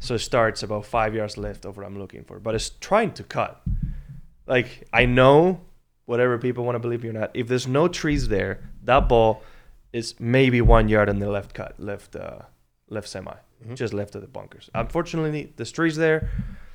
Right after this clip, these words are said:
Speaker 1: It went dead smack in the
Speaker 2: It's a
Speaker 1: center
Speaker 2: shoot.
Speaker 1: of a
Speaker 2: It's a
Speaker 1: branch.
Speaker 2: narrow shoot.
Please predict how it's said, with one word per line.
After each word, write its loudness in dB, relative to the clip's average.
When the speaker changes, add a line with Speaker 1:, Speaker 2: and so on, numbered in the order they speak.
Speaker 1:
It -6
went 6
dead 4
smack 2
in 0
the -2
Speaker 2:
It's -
a 0
Speaker 1:
center 6
Speaker 2:
shoot. 10
Speaker 1:
of 0
a 0
Speaker 2:
It's 2
a 6
Speaker 1:
branch. 4
Speaker 2:
narrow 6
shoot. -4